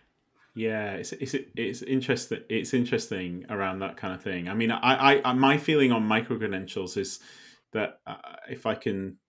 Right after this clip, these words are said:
if I can use a, probably a bad metaphor, I kind of feel like it's a sort of a, it's a very unkept gar-, un-, unkept garden at the moment. And I think over time that,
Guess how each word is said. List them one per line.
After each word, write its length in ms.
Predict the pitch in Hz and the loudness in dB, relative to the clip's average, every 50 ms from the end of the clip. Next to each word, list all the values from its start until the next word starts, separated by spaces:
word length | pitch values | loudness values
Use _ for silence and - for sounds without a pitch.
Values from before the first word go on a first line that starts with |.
| _ _ - | _ _ -12
if 160 | 113 - - | -12 -8 -8
I 60 | 104 | -8
can 180 | 101 - 110 104 | -6 -6 -6 -6
use 260 | 104 104 104 101 - | -4 -4 -4 -4 -4
a, 80 | 98 90 | -6 -6
probably 380 | - - - 113 - 101 95 | -8 -8 -12 -6 -4 -4 -4
a 40 | 92 | -4
bad 240 | 87 95 92 90 - | -2 -4 -4 -4 -6
metaphor, 640 | 98 92 - - 107 - - 104 98 92 92 90 | -10 -10 -8 -10 -12 -10 -8 -10 -8 -8 -8 -10
I 80 | 92 98 | -12 -12
kind 220 | - - 113 110 | -8 -6 -4 -4
of 80 | 110 - | -4 -2
feel 160 | - 120 110 | 0 0 0
like 180 | 110 104 - - | 0 0 -2 -6
it's 160 | - - - | -8 -8 -10
a 60 | 107 | -10
sort 200 | - - 107 - | -6 -6 -6 -6
of 120 | 101 - | -4 -6
a, 260 | 101 98 95 95 92 - _ _ _ _ _ _ _ _ _ _ _ _ _ _ | -6 -6 -4 -6 -8 -10 _ _ _ _ _ _ _ _ _ _ _ _ _ _
it's 200 | - 82 - - | -10 -8 -6 -6
a 20 | 110 | -4
very 320 | 101 123 117 117 113 - - | 0 4 4 4 4 4 2
unkept 680 | 117 113 113 113 113 - - 110 - - - - - | 0 2 0 0 -2 -2 -4 -4 -4 -4 -12 -12 -4
gar-, 220 | - 113 110 - - | 0 0 0 0 -2
un-, 240 | - 113 113 113 113 - | -4 -4 -4 -4 -4 -4
unkept 500 | 120 117 120 120 - 131 120 123 - - | -4 -2 -2 -2 0 -2 -2 -2 -2 -6
garden 420 | - 123 110 104 104 107 110 104 98 | 0 2 4 4 4 2 2 -2 -2
at 100 | 92 90 | -4 -8
the 80 | 90 | -8
moment. 460 | 95 95 92 90 90 90 90 92 - - | -8 -6 -8 -8 -8 -10 -12 -12 -14 -12
And 80 | 101 | -10
I 80 | 98 98 | -10 -10
think 260 | - - 120 113 117 | -4 -4 -4 0 2
over 220 | 117 110 107 - | 0 0 2 0
time 460 | 104 - - 117 107 104 101 98 98 98 | -4 -2 0 0 0 0 -2 -4 -6 -6
that, 120 | 101 95 | -6 -8